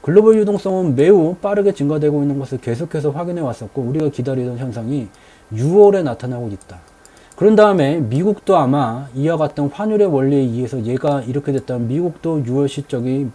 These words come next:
인플레이션율이 돌아설 것이라고, 어, 공개 방송에서 언급을 해왔었고, 미국의 인플레이션율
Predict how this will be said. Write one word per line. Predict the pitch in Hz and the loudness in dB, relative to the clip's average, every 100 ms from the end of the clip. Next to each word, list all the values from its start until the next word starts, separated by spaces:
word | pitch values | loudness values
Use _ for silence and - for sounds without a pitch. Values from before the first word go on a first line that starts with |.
| - | -8
인플레이션율이 | 135 139 139 127 123 117 113 | -8 -2 -2 -2 -4 -6 -6
돌아설 | 131 165 170 160 | -4 -4 -4 -6
것이라고, | 160 147 135 113 104 113 147 _ - _ _ | -6 -6 -6 -6 -10 -12 -18 _ -20 _ _
어, | 95 90 90 - | -20 -18 -20 -16
공개 | - 151 | -4 -2
방송에서 | 147 143 139 113 120 113 | 0 -2 -4 -6 -8 -8
언급을 | 117 131 131 131 | -6 -4 -4 -4
해왔었고, | 156 135 117 104 101 123 | -6 -8 -10 -10 -12 -8
미국의 | 117 147 135 | -4 -2 -2
인플레이션율 | 143 190 180 165 160 151 | -2 -4 -6 -4 -4 -4